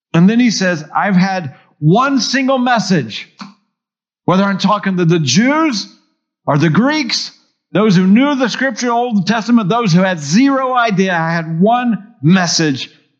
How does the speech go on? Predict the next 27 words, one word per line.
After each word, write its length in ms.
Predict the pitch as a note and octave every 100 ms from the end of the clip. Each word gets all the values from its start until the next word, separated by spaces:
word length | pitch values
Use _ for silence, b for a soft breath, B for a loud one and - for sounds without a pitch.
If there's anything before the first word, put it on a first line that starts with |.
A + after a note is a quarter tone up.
| _ _
for 60 | D3+
the 100 | D3+
Jews 340 | C#3+ G#3 F#3
and 140 | F3+
Greeks 300 | E3 F3 E3
alike." 300 | E3 D#3+ C#3+ C3 -
And 100 | C#3
here 220 | F3 A3
it 80 | F#3+
is. 180 | D#3+ B2
And 120 | D3
I, 260 | D3 D3+ -
I 80 | C#3
kinda 440 | F3 F#3 E3 - - _ _ _ _ _ _
put 140 | G3+ G3
numbers 480 | F#3 G3+ F3 D3+
beside 440 | A#2 C#3+ D#3 C#3+ A2
them. 140 | A2+
Number 320 | F3 A#3+ A3+
one, 500 | A3+ G#3 F3+ C#3+ A#2 - _ _
the 140 | C#3 G3
necessity, 1300 | G#3+ G#3+ - - D4 C#4+ A#3 F#3+ F3+ C3 - - _ _ _ _ _ _
not 220 | G#3+ G#3
the 140 | F3
option, 560 | D#3+ F3 D#3+ - G3+ E3
the 100 | F3+
necessity 880 | G3 F#3+ - B3 A#3 F#3 D#3 A#2